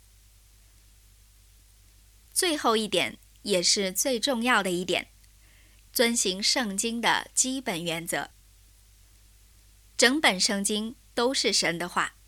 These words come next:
神已经把他的旨意讲得一清二楚了。如果我们不明白圣经的基本原则，那么神也不会再额外给我们什么指引了，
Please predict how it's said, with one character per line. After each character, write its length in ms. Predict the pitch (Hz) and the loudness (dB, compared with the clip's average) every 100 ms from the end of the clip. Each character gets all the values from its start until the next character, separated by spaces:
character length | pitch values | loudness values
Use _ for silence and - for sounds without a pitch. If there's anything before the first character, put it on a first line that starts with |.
| - - - - - - - - | -20 -20 -20 -20 -20 -20 -20 -2
神 340 | - 214 220 | 2 2 0
已 280 | 226 185 175 | -2 -2 -2
经 280 | 233 240 254 | -2 -2 2
把 200 | 208 170 | 4 4
他 240 | - 190 | 0 0
的 100 | 190 | 0
旨 220 | 185 175 | -2 -2
意 280 | 185 190 160 | -2 -6 -6
讲 300 | - 175 160 | -2 -2 -2
得 80 | 175 | -6
一 240 | 196 233 | -4 -2
清 240 | - 226 226 | -2 -2 -2
二 180 | 226 | -2
楚 240 | 202 - - | -2 -4 -6
了。 200 | 156 - - _ _ _ _ - - | -8 -10 -20 _ _ _ _ -20 -14
如 180 | 202 208 | 0 0
果 320 | 208 208 190 | 4 4 4
我 140 | 190 175 | 2 0
们 240 | 180 214 | -2 -2
不 140 | 269 | -4
明 260 | 226 190 190 | -2 -4 -2
白 180 | 208 190 | 0 2
圣 300 | - 262 208 | 0 0 -4
经 180 | 233 240 | -4 -4
的 140 | 185 | -4
基 220 | - 277 | -4 -2
本 200 | 269 196 | -2 -2
原 220 | 180 165 | -2 -2
则， 280 | 175 165 - - - _ _ - - | -2 -2 -2 -10 -20 _ _ -16 -4
那 140 | 196 | -2
么 220 | 180 175 | 0 -2
神 360 | 196 - 185 202 | -2 0 0 -2
也 140 | 220 | -2
不 300 | 180 185 185 | -2 -2 -4
会 240 | 220 349 277 | -2 -2 0
再 240 | 262 202 | 0 0
额 240 | 175 170 185 | -2 -2 0
外 320 | 208 180 170 | 0 -2 -2
给 200 | 185 175 | 0 0
我 160 | 185 | 0
们 140 | 165 175 | -2 -2
什 180 | - 175 | -2 -4
么 120 | 170 | -4
指 240 | 170 165 | -4 -2
引 200 | 180 156 | -4 -4
了， 180 | 160 | -4